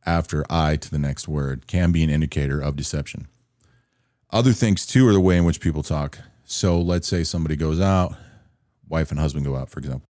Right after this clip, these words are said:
They talk about what we did. Very common. They're like, "Yeah, we got home from the store and made dinner for the kids, and then the sitter got there. So we got ready to go, and we got out a little late, but that was okay.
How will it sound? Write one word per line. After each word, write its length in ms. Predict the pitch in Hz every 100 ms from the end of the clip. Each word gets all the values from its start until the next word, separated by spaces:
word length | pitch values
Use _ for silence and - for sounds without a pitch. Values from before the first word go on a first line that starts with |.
| _ _ _ _ _ _ _ _ _ _ _ _
They 100 | 73
talk 160 | 78 78
about 240 | 85 76
what 180 | 69 -
we 120 | 87
did. 320 | 113 110 69 - - -
Very 160 | 78 78
common. 320 | 110 80 67 - _ _ _ _ _ _ _ _ _ _ _ _ _ _ _ _ _ _
They're 140 | - 78
like, 180 | 78 151
"Yeah, 160 | 156
we 180 | 82 90
got 300 | 98 90 -
home 420 | 98 95 98 139 127 - _ _ _ _ _
from 300 | - 90 87
the 80 | 82
store 540 | - 90 80 76 104 - _ _ _ _ _ _ _ _ _ -
and 320 | 78 78 76
made 200 | 78 73
dinner 180 | 80 87
for 100 | 104
the 80 |
kids, 400 | 90 78 76 73
and 120 | 76 71
then 80 |
the 80 | 76
sitter 240 | - 123 92
got 220 | 80 -
there. 200 | - - _ -
So 200 | - 78
we 100 | 73
got 140 | 78 80
ready 180 | 82 95
to 60 |
go, 340 | 90 73 87 123 - _ _ _ _ _ _ _ -
and 480 | 78 73 71 - 104
we 160 | 80 76
got 240 | 78 78
out 200 | 80 82
a 40 |
little 180 | 78 78
late, 200 | 76 82
but 100 | -
that 100 | 76
was 140 | 71 85
okay. 480 | 82 - 69 90